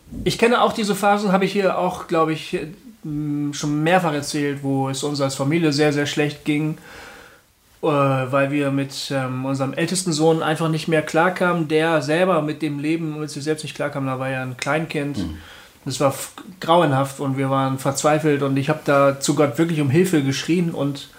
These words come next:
Speaker 1: ähm, in dem Moment habe ich nicht erlebt, dass da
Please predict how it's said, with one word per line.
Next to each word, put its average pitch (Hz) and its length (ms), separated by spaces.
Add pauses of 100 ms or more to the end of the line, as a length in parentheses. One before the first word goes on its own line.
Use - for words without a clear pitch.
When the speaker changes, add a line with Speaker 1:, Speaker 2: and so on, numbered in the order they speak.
(580)
Speaker 1:
ähm, 131 720 (1000)
in 202 260
dem 202 180
Moment 180 840 (1040)
habe 165 280
ich - 160
nicht - 540
erlebt, 170 680
dass 151 240
da 147 460